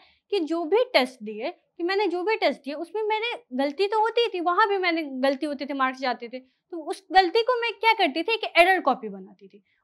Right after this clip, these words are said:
उस एरर कॉपी में मैं, जैसे कि मान लो kinematics का टेस्ट दिया, उसमें मेरा ये क्वेश्चन गलत हुआ, तो उस क्वेश्चन के साथ उस आंसर को लिख लेती थी कि हाँ, इसमें मेरे यहाँ पे गलती हो रहा है, ये फॉर्मूला मैंने अप्लाई नहीं किया। फिर अगर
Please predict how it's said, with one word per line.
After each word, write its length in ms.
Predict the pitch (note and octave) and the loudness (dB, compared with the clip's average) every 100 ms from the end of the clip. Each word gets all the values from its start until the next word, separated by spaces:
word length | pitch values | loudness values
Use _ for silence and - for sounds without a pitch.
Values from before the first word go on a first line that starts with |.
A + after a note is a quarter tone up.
| - | -2
उस 140 | G#4 | 0
एरर 300 | E4 F4+ G#4 | 4 4 6
कॉपी 320 | G#4+ G#4 G#4+ | 8 8 6
में 120 | A4+ | -2
मैं, 520 | A4+ A4 A4 G#4+ G4+ D4 | 0 2 2 2 -2 -2
जैसे 240 | F4 G4+ | -2 -2
कि 200 | G#4 G#4+ | 0 0
मान 240 | F4+ D#4 D#4+ | 2 2 2
लो 60 | F4 | 0
kinematics 640 | E4+ C#4+ C#4 C#4 C#4+ - | 2 2 0 -6 -8 -6
का 100 | B3+ | -6
टेस्ट 300 | A#3+ A3 _ | -4 -10 _
दिया, 120 | A#3+ | -10
उसमें 300 | - D4 F#4 | -10 -8 -6
मेरा 160 | F#4+ G4 | -4 0
ये 200 | E4+ D#4 | 0 -2
क्वेश्चन 360 | D4+ C#4 C4+ A#3+ | -4 -4 -4 -6
गलत 260 | A3+ G#3+ A3+ | -6 -6 -8
हुआ, 80 | D4+ | -10
तो 100 | - | -10
उस 220 | G4 - _ _ _ - | -14 -14 _ _ _ -2
क्वेश्चन 280 | F#4+ - A4 | 0 2 -2
के 220 | G#4+ G#4+ | 0 0
साथ 200 | G#4+ F4+ F#4 | 4 4 2
उस 140 | F4 | -2
आंसर 340 | C#4+ C#4+ D4+ | 0 0 -2
को 100 | D#4 | -4
लिख 200 | D4+ C4+ | -4 -4
लेती 280 | B3+ A3 B3 | -6 -6 -6
थी 120 | E4+ A4 - - | -6 -6 -10 -6
कि 60 | D#4+ | -2
हाँ, 240 | C#4+ E4+ | 2 0
इसमें 260 | D#4 E4 D#4 | 0 -4 -4
मेरे 360 | D#4 E4 D#4+ | -2 -2 -4
यहाँ 260 | B3+ C#4+ E4+ | -4 -2 0
पे 120 | E4 | 0
गलती 300 | C4+ B3+ B3+ | 0 0 -2
हो 60 | C4+ | -4
रहा 80 | D#4 | -2
है, 60 | |
ये 120 | C#4+ | -4
फॉर्मूला 340 | C#4+ C4+ B3 A#3 | -6 -6 -6 -8
मैंने 220 | A3+ A3 | -12 -14
अप्लाई 280 | G#3 G#3 G3+ | -14 -16 -16
नहीं 140 | G3 | -16
किया। 180 | F#3+ - _ _ _ _ | -20 -20 _ _ _ _
फिर 120 | G4+ G#4+ | 6 8
अगर 220 | G4+ | 8